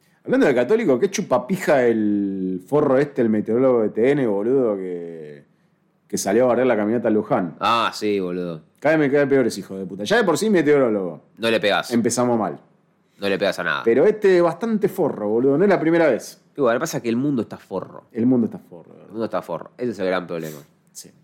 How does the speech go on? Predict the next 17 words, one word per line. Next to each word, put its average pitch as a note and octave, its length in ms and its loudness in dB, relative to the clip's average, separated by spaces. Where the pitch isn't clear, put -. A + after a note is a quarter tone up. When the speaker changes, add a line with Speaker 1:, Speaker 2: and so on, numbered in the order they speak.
Speaker 1:
el F2 80 -20
mundo F2 140 -20
Speaker 2:
Tan, G#2+ 180 -4
tan C3+ 200 0
forro D#3 300 2
que - 80 -4
viste D#3+ 220 0
que G#2+ 80 0
pusieron A2 340 -4
un F#2+ 60 -8
código A#2+ 200 -2
de F#2+ 60 -2
vestimenta G#2 360 -8
en F2+ 100 -8
Guade. G2+ 360 -4
Speaker 1:
Sí, E3+ 540 0
igual A#3 580 4